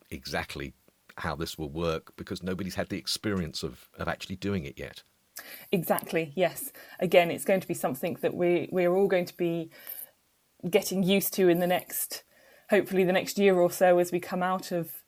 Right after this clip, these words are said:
Speaker 2: the pandemic and we can start travelling again. But for now, it, it's very much an idea. <laughs>
Speaker 1: So, uh, in the event industry, of course, I mean, I can understand that some industries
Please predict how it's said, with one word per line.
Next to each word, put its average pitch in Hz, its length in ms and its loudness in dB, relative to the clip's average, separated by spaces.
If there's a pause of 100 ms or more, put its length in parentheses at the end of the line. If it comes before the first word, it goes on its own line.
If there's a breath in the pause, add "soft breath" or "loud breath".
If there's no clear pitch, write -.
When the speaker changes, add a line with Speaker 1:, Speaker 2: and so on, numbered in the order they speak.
(360 soft breath)
Speaker 2:
the 180 80 -4
pandemic 175 680 -2
and 170 360 -4 (160)
we 175 440 0
can 175 180 -4
start - 600 -2 (420)
travelling 175 460 2
again. 160 400 -6 (180 loud breath)
But - 180 4
for 190 80 6
now, 180 320 4
it, - 160 -2
it's - 460 -4 (720)
very 170 300 2
much - 420 -4 (160)
an 175 100 2
idea. 170 500 2
<laughs> - 60 -12
Speaker 1:
So, 135 220 4
uh, 98 400 0
in 104 240 -4
the 110 100 4
event 127 240 2
industry, 85 380 -2
of 76 80 -6
course, 90 300 -4
I 85 60 -2
mean, 85 140 -2
I 82 40 -6
can 90 120 -2
understand 82 400 -2
that 73 80 -6
some 95 180 0
industries 76 600 -6